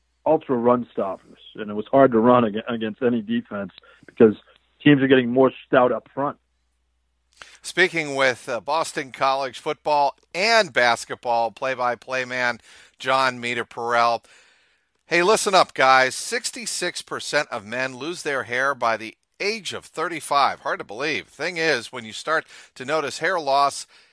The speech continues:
Speaker 2: can be too late. It's easier to keep the hair you have than replace the hair you've lost. Is that hairline slowly starting to move backwards? Any bald spots yet?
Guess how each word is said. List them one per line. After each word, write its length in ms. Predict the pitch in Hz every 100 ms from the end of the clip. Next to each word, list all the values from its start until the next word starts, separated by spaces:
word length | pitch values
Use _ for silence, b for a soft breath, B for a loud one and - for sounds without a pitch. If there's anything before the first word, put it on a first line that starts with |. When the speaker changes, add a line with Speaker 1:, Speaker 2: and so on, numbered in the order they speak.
| b b b _
Speaker 2:
can 120 | -
be 140 | 160 151
too 220 | - 151
late. 380 | 127 135 120 82 _ _
It's 180 | 90 -
easier 340 | 151 147 147 139
to 80 |
keep 280 | 123 - 165
the 100 | -
hair 220 | 117 143
you 220 | 143 127 107
have 540 | - 202 190 139 147
than 220 | 143 131
replace 460 | 123 - 151 170 -
the 100 | 156
hair 240 | 135 139
you've 220 | 143 151
lost. 560 | 147 175 175 101 - - b b b
Is 280 | - 101 92
that 200 | 113 117
hairline 560 | 113 127 139 135 135 127
slowly 800 | - - 92 98 135 156 151 147
starting 420 | - 147 143 143
to 60 | 139
move 220 | 143 147
backwards? 600 | 143 147 - 180 185 - - b b
Any 160 | - 131
bald 320 | 123 123 160
spots 420 | - 175 185 -
yet? 320 | 190 202 220